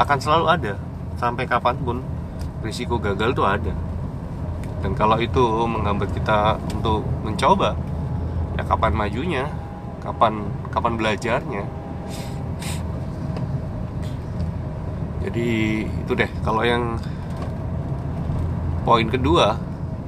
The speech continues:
itu adalah apa yang kita lakukan kalau beneran sudah gagal. Kita sudah mencoba, eh ternyata beneran nih yang kita takutkan terjadi, kita gagal. Apa yang harus dilakukan?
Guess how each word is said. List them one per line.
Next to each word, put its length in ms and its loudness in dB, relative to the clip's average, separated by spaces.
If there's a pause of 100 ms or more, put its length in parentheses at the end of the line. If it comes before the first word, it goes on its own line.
(200)
itu 80 0
adalah 560 4
apa 240 -8
yang 80 -4
kita 160 -2
lakukan 400 0
kalau 240 2 (960)
beneran 400 6
sudah 320 0
gagal. 400 -4 (1200)
Kita 160 -2
sudah 560 4 (480)
mencoba, 720 2 (1200)
eh 240 4
ternyata 400 4
beneran 400 4
nih 140 0 (340)
yang 160 -4
kita 240 0
takutkan 400 -2
terjadi, 420 -4 (140)
kita 160 -4
gagal. 480 -4 (1500)
Apa 240 4
yang 160 2
harus 80 -6
dilakukan? 520 -2